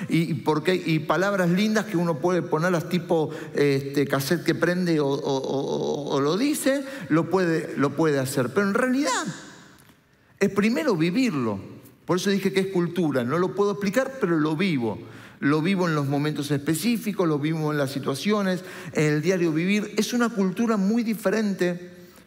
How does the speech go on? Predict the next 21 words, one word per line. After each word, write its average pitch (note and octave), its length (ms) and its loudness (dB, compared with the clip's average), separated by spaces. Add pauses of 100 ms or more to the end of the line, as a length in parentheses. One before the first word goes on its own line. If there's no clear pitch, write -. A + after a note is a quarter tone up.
(180)
a - 80 0
la E3 140 2
cultura G3 440 0
que F3+ 140 2
hoy F#3+ 400 0 (920)
vivimos F3+ 760 0 (120)
y C#3+ 140 0
somos E3 360 -2
enseñados. C#3+ 760 -2 (540)
De C#3+ 100 4
hecho, F#3 220 2
la E3 140 4
iglesia G3 680 2 (600)
podría E3+ 300 2
decir G3 240 0
que F#3+ 180 0
casi A3+ 320 0
es - 160 0
el F3 140 2
único G3+ 540 0
ámbito D3+ 760 -2